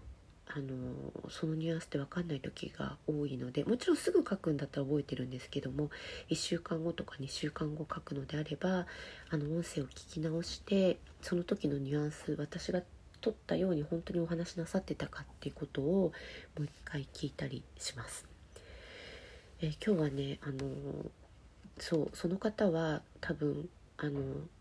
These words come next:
なんだろうな、うん、すごくこ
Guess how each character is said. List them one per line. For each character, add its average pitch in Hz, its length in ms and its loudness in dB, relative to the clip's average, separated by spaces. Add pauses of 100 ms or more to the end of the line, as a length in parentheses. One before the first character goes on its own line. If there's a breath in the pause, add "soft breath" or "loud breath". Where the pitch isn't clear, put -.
(1040)
な 160 100 2
ん 143 80 -2
だ 139 80 -6
ろ 139 140 -4
う - 20 -4
な、 139 160 -4 (800)
う 151 40 -4
ん、 147 540 -6 (680)
す - 160 -6
ご 254 140 6
く - 300 4
こ - 420 -2